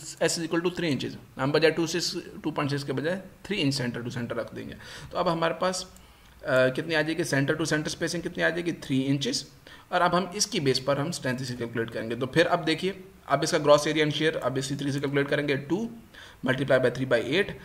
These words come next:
अब center to center कितनी है, three inches plus three inches plus one point two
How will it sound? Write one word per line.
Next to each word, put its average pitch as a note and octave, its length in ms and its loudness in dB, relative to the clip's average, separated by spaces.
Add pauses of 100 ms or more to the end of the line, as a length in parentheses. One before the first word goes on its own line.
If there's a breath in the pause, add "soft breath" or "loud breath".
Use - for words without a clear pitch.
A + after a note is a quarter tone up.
(200 loud breath)
अब D3 120 0
center D3+ 300 4
to E3 100 0
center E3 240 2
कितनी F3 300 -4
है, - 340 -10 (280)
three B2+ 300 0
inches F#3 260 -2 (580 loud breath)
plus C3+ 220 2
three D#3 240 0
inches A3 280 -4 (320 loud breath)
plus C#3 200 2
one B2+ 300 2
point A#2+ 200 0
two A#2+ 80 -6